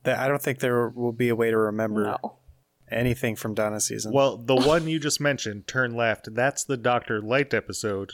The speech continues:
Speaker 3: Do you remember what the Donna Light episode was?
Speaker 1: I should. Was it the one where they were doing the
Speaker 2: <laughs>
Speaker 1: repeat back in the weird alien spaceship?
Speaker 3: Yes, it was.
Speaker 1: Oh, yeah. So, uh,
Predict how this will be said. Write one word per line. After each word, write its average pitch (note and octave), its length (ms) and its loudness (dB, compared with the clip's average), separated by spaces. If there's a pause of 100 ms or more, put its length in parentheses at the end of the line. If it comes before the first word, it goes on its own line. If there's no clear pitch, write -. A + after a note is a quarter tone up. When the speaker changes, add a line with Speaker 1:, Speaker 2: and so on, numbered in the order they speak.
Speaker 3:
Do A2 120 -8
you A#2 80 0
remember A2 320 -2
what A2 180 -2
the A2+ 100 -2
Donna A#2+ 540 0
Light G2 340 -4
episode G2 460 -6
was? G2 400 -8 (1040)
Speaker 1:
I A#2+ 100 -2
should. E3+ 480 2 (960)
Was C3+ 160 0
it C#3 80 0
the C#3 100 0
one C#3+ 240 2
where C#3+ 140 4
they C#3 160 2
were C3+ 180 2
doing C3+ 320 0
the B2 240 2
Speaker 2:
<laughs> A2+ 60 0
Speaker 1:
repeat C#3 400 -2
back A#2+ 380 -2
in C#3+ 100 0
the A#2+ 80 0
weird A#2+ 360 0
alien B2+ 360 0
spaceship? - 540 -4
Speaker 3:
Yes, B2 500 0
it B2 160 0
was. B2 460 -6 (100)
Speaker 1:
Oh, E3 240 2
yeah. F3+ 600 2 (100)
So, D#3+ 300 2
uh, D#3 400 2